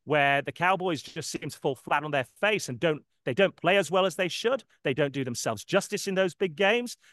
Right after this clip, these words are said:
and it just leads to, to disappointment and then more conversations like you and I have, uh, are having now. It's down to that group of players to change that narrative,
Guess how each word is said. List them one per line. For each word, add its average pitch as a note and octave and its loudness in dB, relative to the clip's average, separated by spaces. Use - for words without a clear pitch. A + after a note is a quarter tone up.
and D#3 4
it D3 -6
just - -4
leads E3+ 0
to, F3+ 0
to - -12
disappointment D#3+ 0
and D3+ -2
then D#3+ 2
more F3+ 2
conversations F3+ -8
like C#3+ -2
you E3+ 0
and D#3 0
I C#3+ 2
have, C#3+ 0
uh, - -8
are C3+ -2
having C3+ -2
now. C#3+ 0
It's - -10
down F#3 2
to D3 -8
that E3 2
group F3 -2
of E3+ -12
players D#3 0
to - -12
change F#3 0
that C3+ -2
narrative, A#2 -8